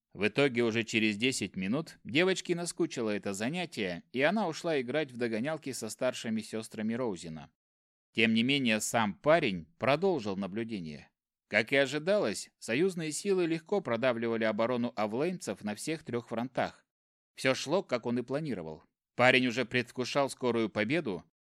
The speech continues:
как вдруг один за другим стали поступать донесения о внезапных нападениях врага. Многочисленные точки на проекции стали резко тускнеть, а некоторые и вовсе вскоре полностью пропали с карты.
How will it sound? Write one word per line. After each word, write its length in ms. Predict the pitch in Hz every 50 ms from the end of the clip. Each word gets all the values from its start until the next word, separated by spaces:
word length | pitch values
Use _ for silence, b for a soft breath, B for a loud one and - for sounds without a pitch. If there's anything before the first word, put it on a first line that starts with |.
| _ _ _ _ _
как 180 | - 107 113 107
вдруг 340 | 98 95 110 127 131 107
один 320 | 117 113 113 113 135 139 123
за 120 | 101 110
другим 400 | 98 101 104 101 98 127 139 131
стали 260 | - - 120 113 113
поступать 540 | 107 104 107 - - 117 104 _ 120 117 110
донесения 720 | 98 95 98 98 98 - - 160 156 143 127 110 104 - _
о 140 | - 117 117
внезапных 680 | 107 107 123 120 101 110 139 156 - - 135 127 -
нападениях 560 | 127 107 - 113 110 110 113 113 110 104 -
врага. 380 | 120 113 117 113 104 82 80 _ _ _ _ _ _ _ _ _ _
Многочисленные 840 | - 85 101 117 123 120 139 139 - 214 196 - 202 180 165 160 160
точки 320 | - 175 185 180 - -
на 140 | 147 151 123
проекции 480 | - 117 123 147 175 165 - - 127 120
стали 300 | - - 123 123 127 127
резко 300 | 123 131 123 - - 120
тускнеть, 640 | - - 139 - - - 170 160 110 - - _ _ _ _ _ _
а 140 | 98 98 104
некоторые 840 | 104 123 156 180 147 143 120 - - 107 95 90 85 82 78 - _ _ _
и 100 | - 107
вовсе 360 | 120 151 196 185 - - 156
вскоре 340 | 143 - - 151 135 131 131
полностью 580 | 113 - 113 135 160 170 165 151 147 - - 143
пропали 420 | - 113 107 - - 101 98 101
с 100 | 101 -
карты. 420 | - 101 87 78 - - 69 -